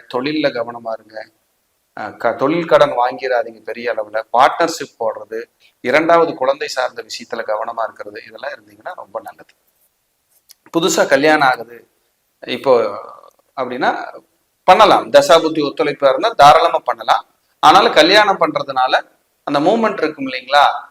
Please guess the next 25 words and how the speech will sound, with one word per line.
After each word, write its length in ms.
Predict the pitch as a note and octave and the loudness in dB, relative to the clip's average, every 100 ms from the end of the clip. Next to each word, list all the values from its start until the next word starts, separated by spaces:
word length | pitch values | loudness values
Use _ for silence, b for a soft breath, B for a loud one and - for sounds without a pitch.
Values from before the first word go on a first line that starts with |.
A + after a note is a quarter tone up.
| _ | _
ஒரு 140 | D3 | -4
பேச்சுவார்த்தை 560 | C3+ F3 F3 F3 D3+ C#3 | 4 4 4 2 2 0
பேசுறீங்க, 460 | C3 B2+ - A#2+ B2 B2+ B2+ | -2 -2 -4 -8 -6 -6 -6
ஒரு 120 | B2+ | -6
நகை 240 | C3+ C3+ D#3 | -4 0 0
எடுக்க 180 | D3 _ | -2 _
போறீங்க, 340 | B2 A#2 A#2 B2 | -4 -4 -6 -8
ஒரு 120 | B2 | -2
தாலி 240 | C#3 D#3 | 0 2
கொடி 200 | D#3+ C#3 B2 | 0 -8 -12
எடுக்கிறீங்க, 400 | A#2+ A#2 A2+ A#2+ A#2+ | -16 -20 -20 -18 -14
எல்லா 380 | A#2 C#3+ E3+ F#3 | -12 -6 2 4
இடத்துலயும் 440 | D3+ C#3 C#3+ D#3 - _ _ _ | 4 -4 -8 -10 -10 _ _ _
கொஞ்சம் 180 | D3+ D#3+ | -4 0
விட்டு 160 | F#3+ A3 | 0 0
கொடுத்து 240 | F#3+ D#3 | -4 -6
போங்க. 260 | B2+ A#2+ G#2 A2 | -8 -8 -10 -10
நீங்க 200 | C#3+ C#3 | -8 -4
ஜென்மச்சனி 540 | - E3+ E3+ D3 C3 | -4 -4 -6 -8 -14
இருக்கிறதால 480 | A#2+ A#2 A2 G#2+ G2 G2+ _ _ - | -14 -12 -8 -10 -10 -16 _ _ -8
கொஞ்சம் 220 | F3 E3 | -4 -2
காம்ப்ரமைஸ் 580 | E3 F#3+ G3 F3+ D#3+ D#3 | 4 4 6 2 0 -2
ஆகுங்க, 300 | A#2+ A#2 - - | -4 -6 -12 2
வார்த்தை 400 | D3 F#3 - D#3+ | 4 4 2 -2
விட்டுறாதீங்க, 580 | C3+ C3+ B2 - G2+ | -2 0 0 0 -8